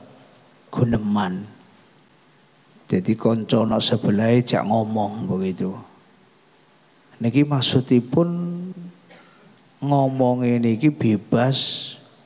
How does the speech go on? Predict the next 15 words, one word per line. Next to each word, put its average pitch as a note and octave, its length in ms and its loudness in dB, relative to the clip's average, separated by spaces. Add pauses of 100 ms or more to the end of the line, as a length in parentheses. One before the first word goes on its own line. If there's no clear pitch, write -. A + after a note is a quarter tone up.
(140)
ngomong A#2 560 4
macem-macem. A2+ 960 -2 (1200)
Apa B2+ 240 2
maksudipun A#2+ 960 2
kunna A#2+ 400 4
natakallamu A2+ 880 2
fi G#2+ 160 -2
sholat G#2+ 480 0
ini D#3 560 4 (880)
guneman-guneman B2 1300 2
sing A2+ 240 0
penting. A2 960 -2 (560)
Kaya G2 320 4
dene G#2+ 320 0
jawab G#2 400 0